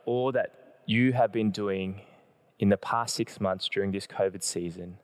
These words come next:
Father, may we see evidences of your grace. May we see the works of the Holy Spirit, and may we see more of Jesus in each of our lives, so that we would be more and more thankful,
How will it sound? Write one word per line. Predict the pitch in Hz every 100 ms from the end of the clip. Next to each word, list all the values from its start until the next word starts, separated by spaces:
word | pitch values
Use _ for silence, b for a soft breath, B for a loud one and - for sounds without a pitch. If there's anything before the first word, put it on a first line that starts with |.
| b b b
Father, | - 107 107 107
may | 107 101
we | 101
see | 117 - 107
evidences | 107 117 117 117 113 104
of | 92
your | 90 104
grace. | 101 90 87 - - - -
May | 98 95
we | 101
see | - 98
the | 92 95
works | 107 110 -
of | - 104
the | 95
Holy | - 101 104
Spirit, | - - 82 90 - b b b -
and | 90 90 - _ -
may | 98 98
we | 95
see | 101 - 95
more | 98 101 110
of | 101
Jesus | - 92 87 92 90 - B B B B B
in | 104 98
each | 117 110
of | 107
our | 98 98
lives, | 92 90 82 87 - - - - _ b b
so | - 104
that | 95 92
we | 107 110 113
would | 101 90
be | 98 95 95
more | 98 104 110
and | 110
more | 107
thankful, | - 104 85 82 - 90